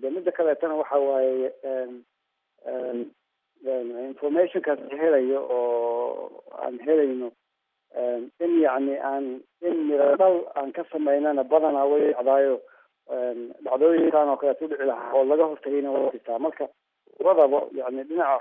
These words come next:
xogtana, yacni, wax badan baan ka baranay. Een, dhinaca kaleeto oo markii dhacdada ay dhacdo oo ay meeshii ay galaan inaan yarayno,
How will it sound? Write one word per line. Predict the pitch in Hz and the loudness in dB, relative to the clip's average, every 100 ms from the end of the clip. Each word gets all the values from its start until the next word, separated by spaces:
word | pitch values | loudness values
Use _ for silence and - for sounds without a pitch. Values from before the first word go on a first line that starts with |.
| - | -2
xogtana, | 170 160 151 | -6 -2 -2
yacni, | 147 123 135 | -2 -4 -2
wax | 147 135 | -4 0
badan | 147 143 | 0 0
baan | 135 123 | -2 -2
ka | 139 | -2
baranay. | 139 139 156 175 - _ _ _ _ _ | -2 -2 -2 -4 -6 _ _ _ _ _
Een, | 151 151 147 156 | -4 -2 -2 -8
dhinaca | 196 202 180 156 | -8 -4 -2 -2
kaleeto | - 156 143 139 156 | -2 2 2 2 -2
oo | 139 135 | 0 0
markii | 156 170 - 151 | 0 -2 -2 -6
dhacdada | 143 135 185 165 | -4 4 4 4
ay | 147 | 2
dhacdo | 143 127 127 151 | 2 0 0 -2
oo | 139 127 127 123 120 127 | 0 0 2 0 0 -2
ay | 127 | -2
meeshii | 131 170 - 165 | 0 0 0 -4
ay | 147 139 | -4 0
galaan | 143 151 139 | 4 4 4
inaan | 151 160 147 143 | -2 -4 -2 4
yarayno, | 139 135 143 151 | 6 4 2 -2